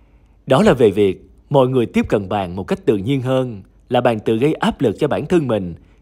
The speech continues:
để thu hút sự chú ý từ người khác. Hãy là chính mình và thể hiện bản thân tự tin để tạo nên một cá tính quyến rũ trong vòng kết nối của mình. Mục tiêu của việc trở thành một người có cá tính mạnh mẽ và lôi cuốn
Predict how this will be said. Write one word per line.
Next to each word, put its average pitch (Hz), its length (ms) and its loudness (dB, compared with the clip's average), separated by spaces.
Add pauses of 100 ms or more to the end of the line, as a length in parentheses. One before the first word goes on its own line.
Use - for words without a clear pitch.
để 131 120 4
thu 170 180 6
hút 196 160 0
sự 117 200 0
chú 135 140 2
ý 147 200 4
từ 135 220 2
người 101 180 -2
khác. 123 360 -6 (960)
Hãy - 220 -2
là 156 100 0
chính 156 240 0
mình 95 300 -4 (420)
và 135 120 6
thể 127 180 4
hiện 127 260 0
bản 117 200 0
thân 180 240 2
tự 113 240 0
tin 147 360 0 (500)
để 160 140 2
tạo 123 280 2
nên 170 140 2
một 92 160 -4
cá 139 140 0
tính 185 260 -2
quyến 160 260 4
rũ 131 240 2
trong 165 180 -2
vòng 101 180 -4
kết 190 240 -2
nối 135 180 -2
của 151 140 -2
mình. 92 260 -4 (540)
Mục 139 220 4 (100)
tiêu 185 160 6
của - 120 4
việc 127 220 2
trở 127 180 4
thành 113 160 -4
một 110 200 -4
người 113 240 2
có 147 120 0
cá 147 240 -2
tính 196 280 -2
mạnh 104 200 -4
mẽ 101 240 -4
và 135 140 -4
lôi 139 180 4
cuốn 139 440 0